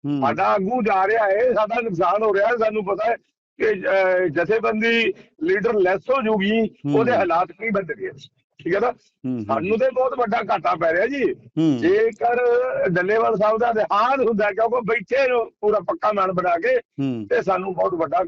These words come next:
Speaker 2: ਘਾਟਾ ਪੈਣ ਵਾਲਾ।
Speaker 1: ਹੂੰ, ਹੂੰ।
Speaker 2: ਇਹ ਇਕੱਠੇ ਨਾ ਹੋਣ ਕਰਕੇ।
Speaker 1: ਜੀ, ਜੀ, ਜੀ, ਜੀ। ਅਹ, ਸ਼ਾਦੀਪੁਰ
Speaker 2: ਹਾਂਜੀ।
Speaker 1: ਸਾਹਿਬ, ਮਤਲਬ ਜੇਕਰ ਆਪਾਂ ਦੇਖੀਏ,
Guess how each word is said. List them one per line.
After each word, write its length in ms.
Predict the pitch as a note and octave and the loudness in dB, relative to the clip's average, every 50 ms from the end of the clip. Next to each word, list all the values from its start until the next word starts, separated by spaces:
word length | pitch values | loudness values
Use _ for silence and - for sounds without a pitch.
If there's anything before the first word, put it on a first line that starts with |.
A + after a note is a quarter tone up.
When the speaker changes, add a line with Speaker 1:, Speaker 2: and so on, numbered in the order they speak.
| B3+ - | -2 -2
Speaker 2:
ਘਾਟਾ 280 | G3+ F3 C3 - D#3 D#3 | -2 -2 0 0 -2 0
ਪੈਣ 180 | C3+ C#3 A#2 | -2 -4 -6
ਵਾਲਾ। 260 | A2 A2 A2 G#2+ - - _ _ _ _ _ - | -6 -10 -12 -14 -16 -20 _ _ _ _ _ -8
Speaker 1:
ਹੂੰ, 220 | C3+ C3+ B2+ A#2 G2+ G#2+ | -6 -6 -6 -6 -8 -8
ਹੂੰ। 240 | A#2 A2+ A2 G#2+ | -10 -8 -4 -2
Speaker 2:
ਇਹ 100 | - - | 0 0
ਇਕੱਠੇ 440 | - D#4 - - - - - B4+ B4+ - | 0 -2 -4 -6 -6 -4 -2 -2 0 0
ਨਾ 180 | - G3 G#3+ G#3 | 2 2 2 2
ਹੋਣ 180 | F#3 F#3 D#3+ | 0 0 -2
ਕਰਕੇ। 300 | C3+ C#3+ C3 - - - - _ _ _ _ _ _ _ _ _ _ C#3 | -2 -4 -4 -6 -10 -20 -20 _ _ _ _ _ _ _ _ _ _ -8
Speaker 1:
ਜੀ, 160 | B2 C3+ C#3 | -6 -4 -4
ਜੀ, 180 | B2+ A2+ A#2+ A2+ | -4 -6 -10 -14
ਜੀ, 140 | G#2+ F#2 F2+ | -14 -16 -20
ਜੀ। 180 | - _ - _ _ _ _ _ _ _ _ _ - - | -20 _ -20 _ _ _ _ _ _ _ _ _ -8 -4
ਅਹ, 160 | E3 E3+ E3+ | -4 -2 -2
ਸ਼ਾਦੀਪੁਰ 320 | - - F#3 F#3+ G#3 A3 | 0 0 0 0 2 2
Speaker 2:
ਹਾਂਜੀ। 120 | C4 B3 A3 | 2 2 4
Speaker 1:
ਸਾਹਿਬ, 200 | C4+ C4+ C#4 C#4 C#4 A#3+ - - - | 4 4 4 4 2 2 0 -4 -14
ਮਤਲਬ 500 | - G3+ G3 F#3+ F#3 F#3 F#3 G3 F#3+ F#3+ | -14 -10 -6 -4 -2 0 0 0 0 0
ਜੇਕਰ 340 | F#3+ F3 F#3+ F#3 F#3 G#3+ G3+ | 0 0 0 0 2 2 0
ਆਪਾਂ 200 | G3+ G3 G#3 G3 | 0 0 -2 -2
ਦੇਖੀਏ, 640 | D#3 D#3 E3 D#3 - - G3+ F3+ D3 C#3 C#3 C#3+ D3 | 0 -2 -2 -2 -4 -2 0 0 2 2 0 0 -4